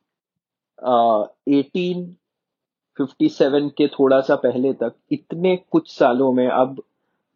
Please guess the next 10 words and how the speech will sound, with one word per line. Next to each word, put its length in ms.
ब्रिटिश 560
एम्पायर 640
इतना 340
बड़ा 220
हो 260
चुका 240
था, 280
है 80
ना, 180
कि 440